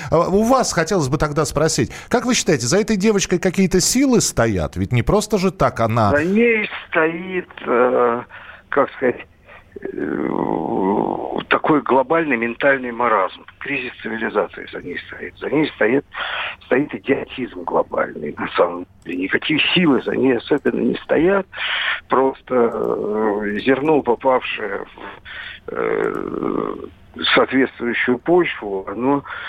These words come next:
Speaker 2: дает нечеловеческий урожай. Неизвестно чего. Вот. И тоже, кстати, очень близкая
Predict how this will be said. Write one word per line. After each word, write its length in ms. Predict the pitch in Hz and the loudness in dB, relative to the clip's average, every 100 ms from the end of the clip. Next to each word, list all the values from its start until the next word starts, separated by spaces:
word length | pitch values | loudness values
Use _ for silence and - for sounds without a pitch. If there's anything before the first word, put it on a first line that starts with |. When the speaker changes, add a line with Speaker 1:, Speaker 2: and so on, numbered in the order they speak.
| - - - - - | -12 -14 -20 -8 2
Speaker 2:
дает 220 | 135 - | 2 2
нечеловеческий 880 | 113 110 104 104 139 135 120 - 110 | 2 2 2 2 2 0 -2 0 2
урожай. 760 | 107 101 104 - 95 85 - - - - - - - | 4 2 2 2 2 2 -4 -16 -20 -20 -18 -18 -2
Неизвестно 560 | 117 - - 113 - 104 | -2 0 0 0 0 2
чего. 380 | - - - - - - - | 2 0 -6 -8 -4 -2 0
Вот. 420 | - 131 135 113 - _ _ - | 2 4 4 0 -6 _ _ -2
И 220 | 143 - | -2 -2
тоже, 420 | - 254 262 - - - 170 151 - | 0 2 2 -2 -6 -8 -4 -6 -2
кстати, 280 | 190 175 151 | -2 -2 -6
очень 220 | - 160 | -8 -12
близкая 440 | 165 214 254 - | -10 -8 -8 -12